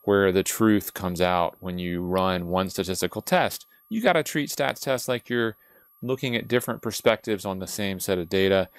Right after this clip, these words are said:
and your decisions ultimately are gonna benefit from having those multiple perspectives.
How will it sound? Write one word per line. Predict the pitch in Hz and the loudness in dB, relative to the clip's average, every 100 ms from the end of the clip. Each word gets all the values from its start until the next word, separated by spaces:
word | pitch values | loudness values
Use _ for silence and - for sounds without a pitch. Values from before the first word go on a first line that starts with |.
| - - - | -20 -16 -6
and | 110 | -2
your | 107 | 0
decisions | 104 104 120 104 | 0 2 2 2
ultimately | 101 104 101 92 95 | 2 2 0 -4 -4
are | 92 | -2
gonna | 90 | -4
benefit | 85 92 90 - 87 82 | -2 -2 -2 -2 -2 -2
from | - 90 80 | -4 -6 -6
having | - 113 101 85 | -2 -2 -2 -6
those | 85 90 | -12 -10
multiple | 87 87 80 80 | -8 -8 -8 -12
perspectives. | - 78 - 65 - - - | -12 -12 -8 -8 -10 -20 -20